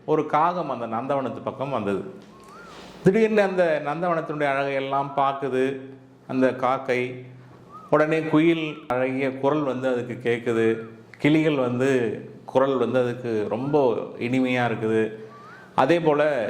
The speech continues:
சிட்டுக்குருவி கீச் கீச்சுன்னு சுறுசுறுப்பா அங்கேயும் இங்கேயும் ஓடுது. இதெல்லாம் பார்த்த உடனே காக்கைக்கு ரொம்ப சந்தோஷம்.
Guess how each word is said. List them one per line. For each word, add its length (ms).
சிட்டுக்குருவி 600
கீச் 280
கீச்சுன்னு 360
சுறுசுறுப்பா 460
அங்கேயும் 300
இங்கேயும் 280
ஓடுது. 320
இதெல்லாம் 340
பார்த்த 360
உடனே 260
காக்கைக்கு 840
ரொம்ப 220
சந்தோஷம். 560